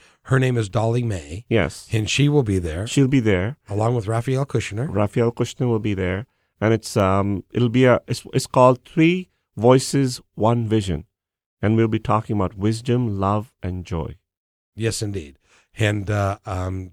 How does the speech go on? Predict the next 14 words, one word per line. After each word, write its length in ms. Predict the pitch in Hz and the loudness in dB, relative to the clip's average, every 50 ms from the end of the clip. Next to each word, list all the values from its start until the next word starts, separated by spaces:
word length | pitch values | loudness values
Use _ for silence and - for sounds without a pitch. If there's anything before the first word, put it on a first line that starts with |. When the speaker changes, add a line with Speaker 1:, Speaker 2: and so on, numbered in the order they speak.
| _ - | _ -4
Speaker 1:
Dolly 320 | 107 104 113 117 117 110 | -2 0 0 0 -2 -2
does 200 | 98 101 98 92 | -4 -4 -6 -6
a 140 | 98 98 101 | -6 -8 -10
wonderful 460 | 98 95 104 110 120 131 - - 123 | -8 -6 -4 -4 -4 -4 -4 -6 -4
job 240 | 110 120 120 127 123 | -2 -2 -2 -2 -2
with 100 | 120 117 - | -4 -4 -4
that. 180 | 123 127 135 - - | -6 -6 -6 -8 -8
And 160 | 117 113 110 | -6 -6 -6
as 140 | 113 98 95 | -6 -6 -6
a 20 | 107 | -6
matter 220 | 113 110 117 120 | -4 -4 -4 -4
of 80 | 120 117 | -4 -4
fact, 240 | - 131 127 127 127 | -6 -8 -8 -8 -8
Raphael 600 | 113 113 120 120 - 127 123 123 131 135 135 - | -6 -6 -6 -4 -4 -4 -4 -2 -2 -4 -4 -6